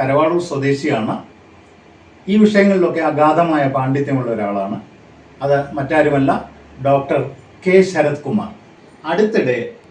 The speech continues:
ഈ വിഷയത്തിൽ, പ്രത്യേകിച്ച് കേരള നവോത്ഥാനവും കീഴാള രാഷ്ട്രീയവും എന്ന വിഷയത്തിൽ റിസർച്ച് ചെയ്ത് പി എച്ച് ഡി നേടിയ ആളാണ്. അപ്പോൾ എനിക്ക് തോന്നുന്നു ഈ വിഷയം സ്-, സംസാരിക്കാൻ ഏറ്റവും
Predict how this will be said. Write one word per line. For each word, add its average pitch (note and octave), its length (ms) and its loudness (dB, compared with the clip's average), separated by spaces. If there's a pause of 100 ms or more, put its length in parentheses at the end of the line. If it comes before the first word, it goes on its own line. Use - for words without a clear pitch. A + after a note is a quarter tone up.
(200)
ഈ A3 40 2 (140)
വിഷയത്തിൽ, C#3 480 -2 (140)
പ്രത്യേകിച്ച് C#3+ 500 -8 (640)
കേരള G3 320 0 (100)
നവോത്ഥാനവും D#3 840 -4 (1000)
കീഴാള G3+ 400 4 (120)
രാഷ്ട്രീയവും C#3+ 560 -6
എന്ന B2 140 -6 (100)
വിഷയത്തിൽ B2 480 -6 (840)
റിസർച്ച് F#3+ 560 -2
ചെയ്ത് A#2+ 320 -4
പി C#3+ 100 -10 (120)
എച്ച് - 200 -10
ഡി C3+ 140 -6
നേടിയ G#2+ 320 -6 (400)
ആളാണ്. G2+ 400 -8 (760)
അപ്പോൾ D#3 280 -4
എനിക്ക് D3 260 -4
തോന്നുന്നു D#3 360 -6
ഈ D#3 120 0
വിഷയം D#3 260 -6 (100)
സ്-, - 120 -14 (160)
സംസാരിക്കാൻ D3 580 -6 (140)
ഏറ്റവും G#3 460 2